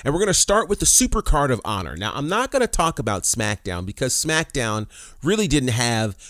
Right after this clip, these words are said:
too many significant things happen other than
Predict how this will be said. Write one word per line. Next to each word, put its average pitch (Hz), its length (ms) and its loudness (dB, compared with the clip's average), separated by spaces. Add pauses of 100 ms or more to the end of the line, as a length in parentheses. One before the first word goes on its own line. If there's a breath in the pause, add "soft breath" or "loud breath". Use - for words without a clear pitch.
(160)
too 180 180 6
many 131 240 2
significant 113 680 0
things 107 300 -4
happen 92 380 -4 (100)
other 160 300 4
than 110 420 0